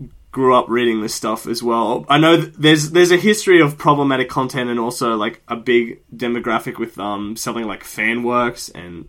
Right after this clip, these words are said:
you know, its appeal to women as well that's given it this big stereotype,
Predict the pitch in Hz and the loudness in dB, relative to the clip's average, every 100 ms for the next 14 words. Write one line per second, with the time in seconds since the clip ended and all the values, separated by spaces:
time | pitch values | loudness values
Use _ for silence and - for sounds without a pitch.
0 | - 113 98 98 110 - 113 110 - 113 | -10 -8 -6 -8 -10 -8 -6 -6 -6 -6
1 | - - 123 127 120 110 113 107 95 - | -6 -8 -4 -2 -2 -4 -4 -8 -8 -8
2 | 110 104 - - - - 135 127 - - | -6 -6 -8 -10 -10 2 4 4 0 -6
3 | 110 113 104 104 104 95 87 | -4 -2 -4 -6 -6 -8 -8